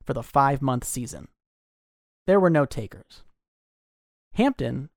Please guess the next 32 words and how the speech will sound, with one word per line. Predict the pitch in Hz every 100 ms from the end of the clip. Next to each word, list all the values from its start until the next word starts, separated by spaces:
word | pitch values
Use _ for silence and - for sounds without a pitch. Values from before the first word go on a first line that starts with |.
| -
reportedly | 135 202 208 180 165
earned | 160 156 -
upwards | 151 170 151
of | 131
five | - - 190 220 -
hundred | 180 170 165
thousand | 165 151 147
dollars | 147 156 113 - 135
with | 135
the | 131
N | 139
B | 123 123
L. | 127 - _ _ _ _ _ _ _ _ _ -
The |
G | 139 214
League | 247 240
spent | - 170
the | 160
next | 151 202 -
year | 170 165
retooling | 151 - 285 190 127 151 _ _ -
and | 139
came | - 185 160
back | 165 156
with | 127
a |
new | 123 208
plan | - 202 190 196 -
and | 131
a |
new | 123 143 180
figure, | 151 120 64